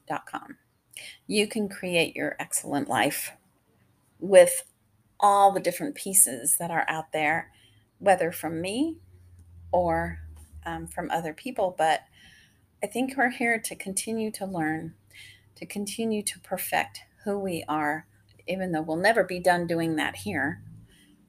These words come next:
Um, we can just, we can continue doing it <laughs> and, and each day be better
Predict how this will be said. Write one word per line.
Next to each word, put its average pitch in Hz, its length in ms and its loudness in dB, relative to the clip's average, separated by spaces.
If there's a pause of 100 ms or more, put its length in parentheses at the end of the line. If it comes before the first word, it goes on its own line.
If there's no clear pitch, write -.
(160)
Um, 151 380 -4 (1500)
we 170 120 -8
can 160 220 -2
just, - 340 0
we 208 120 -4
can 208 200 -2
continue 220 520 0
doing 262 320 0
it - 160 -2 (180)
<laughs> - 380 -6
and, 170 220 -6 (480)
and 170 220 -2
each - 360 -4
day 156 420 -4 (320)
be 165 140 -4
better 156 540 -2